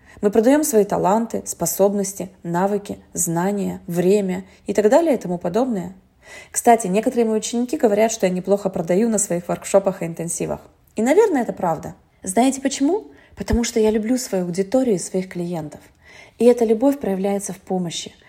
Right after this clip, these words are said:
которую я им предлагаю. Так что вам не нужны какие-то мудреные тактики или суперсложные воронки.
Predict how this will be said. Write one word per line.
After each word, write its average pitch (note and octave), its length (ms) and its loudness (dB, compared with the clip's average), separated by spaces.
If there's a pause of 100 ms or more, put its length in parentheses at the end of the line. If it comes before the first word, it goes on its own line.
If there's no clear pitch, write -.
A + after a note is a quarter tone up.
(100)
которую G#3+ 420 4
я E3+ 160 -2
им E3+ 100 -6
предлагаю. D#3+ 640 -6 (600)
Так A3+ 120 2
что - 140 0
вам C4+ 180 6
не C4+ 100 4
нужны C4+ 300 0
какие-то A#3 380 0
мудреные G#3 520 2
тактики G3 540 -4
или F3+ 360 -4
суперсложные F3 800 -6
воронки. D#3+ 520 -8